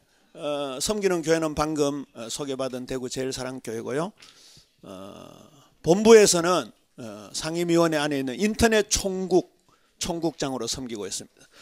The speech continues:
보통 인터넷 총국 이러면 차동호 목사님 생각나죠? 차동호 목사님 내 수하에 있는 사람이에요. <laughs> 차 목사님 실무국장이고 저는 총국장이에요.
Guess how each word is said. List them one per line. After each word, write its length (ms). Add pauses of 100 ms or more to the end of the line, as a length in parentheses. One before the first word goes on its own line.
(140)
보통 300
인터넷 380
총국 480
이러면 300
차동호 540
목사님 380
생각나죠? 680 (560)
차동호 400
목사님 380
내 100
수하에 420
있는 240
사람이에요. 540
<laughs> 840
차 140
목사님 300
실무국장이고 1160
저는 280
총국장이에요. 880